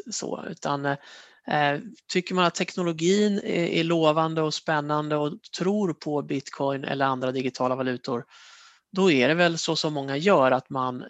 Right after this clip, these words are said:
ser det som en investeringsmöjlighet att, eh,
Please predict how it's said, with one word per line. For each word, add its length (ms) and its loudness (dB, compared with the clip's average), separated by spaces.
ser 220 0
det 60 -4
som 100 -6
en 80 -4
investeringsmöjlighet 1400 -2
att, 140 -12
eh, 300 -10